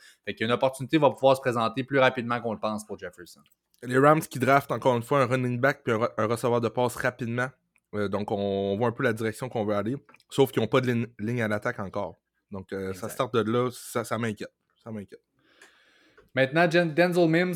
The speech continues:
Speaker 1: qui, bon, écoute, euh, on, on parle d'opportunité,
Speaker 2: Ouf.
Speaker 1: ben lui aussi. En fait, il y en
Speaker 2: Mm.
Speaker 1: a toute une avec les Jets, on s'entend. Euh, les Jets avaient trade back, en fait, du quarante et unième rang pour, euh, trader à mes, à mes chers Seahawks adorés.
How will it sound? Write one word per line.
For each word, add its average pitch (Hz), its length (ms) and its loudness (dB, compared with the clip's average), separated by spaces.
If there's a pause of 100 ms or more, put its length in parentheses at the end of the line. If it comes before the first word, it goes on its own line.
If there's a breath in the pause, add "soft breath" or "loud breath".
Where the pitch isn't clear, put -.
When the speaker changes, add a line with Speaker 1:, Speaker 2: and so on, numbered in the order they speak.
(120)
Speaker 1:
qui, 147 260 0
bon, 123 160 0
écoute, 147 280 0
euh, 104 100 -4
on, 104 380 -2
on 101 40 -8
parle 143 160 2
d'opportunité, 127 640 2
Speaker 2:
Ouf. 147 60 2
Speaker 1:
ben 110 160 2
lui 135 80 0
aussi. 170 320 -4 (240)
En 113 100 0
fait, - 120 2
il 131 80 0
y 123 40 2
en 117 60 2
Speaker 2:
Mm. 127 60 2
Speaker 1:
a 135 60 4
toute - 260 -4
une 185 140 4
avec 123 280 2
les 120 180 -2
Jets, 143 420 2
on 107 180 -6
s'entend. 131 500 -2 (400)
Euh, 110 140 0 (720)
les 120 160 0
Jets 156 180 4
avaient 123 180 4
trade 117 260 0
back, 139 220 6
en 113 120 2
fait, 143 160 0
du - 120 -12
quarante 131 380 2
et 131 60 -2
unième 123 320 -2
rang 127 180 0
pour, 113 300 0
euh, 104 100 2
trader 113 320 0
à 123 80 2
mes, 113 260 -2
à 92 220 -6
mes 104 140 -6
chers 120 200 0
Seahawks 120 360 -2
adorés. 110 480 0